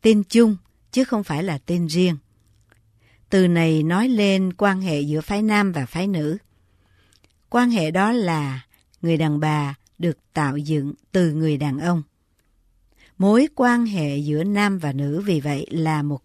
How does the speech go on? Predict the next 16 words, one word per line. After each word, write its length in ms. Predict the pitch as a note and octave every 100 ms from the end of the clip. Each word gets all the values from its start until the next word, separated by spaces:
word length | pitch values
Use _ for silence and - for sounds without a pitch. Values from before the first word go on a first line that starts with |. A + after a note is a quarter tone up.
| _
quan 200 | - F#3+
hệ 200 | E3+ C#3+
đặc 220 | D#3 D3+
biệt. 220 | D#3 D3+ C3+ _ _ _ _ _ _ _ _ _ -
Và 240 | G3 G3
khi 340 | F#3 B3 B3+ B3+
kết 320 | - D4+ -
hợp 380 | F#3+ D#3 - -
trong 260 | F#3+ F3+
hôn 220 | F3+ F#3+
nhân 260 | F3 F#3 E3+
thánh, 300 | F#3+ E3+ A3 - _ _ _ _ -
mối 380 | F#3+ G#3+ B3 C#4
quan 200 | G#3 F#3+
hệ 200 | E3 C#3
này 300 | D3 D3+ C#3